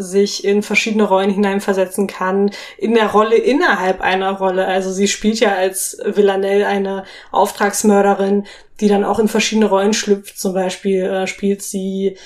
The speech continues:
irgendeine Frau aus Schottland, so eine Businessfrau oder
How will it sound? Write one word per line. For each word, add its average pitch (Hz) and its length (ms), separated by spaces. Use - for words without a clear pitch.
irgendeine 208 640
Frau 190 340
aus 196 100
Schottland, 196 480
so 202 60
eine 196 120
Businessfrau 190 840
oder 190 800